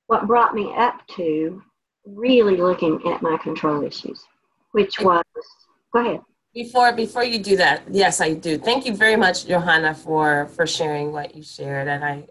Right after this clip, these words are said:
Speaker 2: I, I appreciate you revealing parts of you. Every time that you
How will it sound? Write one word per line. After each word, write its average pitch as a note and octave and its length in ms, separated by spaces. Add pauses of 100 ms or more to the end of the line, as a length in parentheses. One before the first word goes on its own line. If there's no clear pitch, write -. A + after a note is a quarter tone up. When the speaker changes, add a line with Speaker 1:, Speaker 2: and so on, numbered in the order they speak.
Speaker 2:
I, D3 140 (260)
I D#3 60
appreciate G#3 460
you E3+ 120
revealing D#3 680 (340)
parts D#3+ 280
of D#3+ 100
you. C#3+ 300
Every G3 240
time E3 340
that D#3+ 120
you D#3 220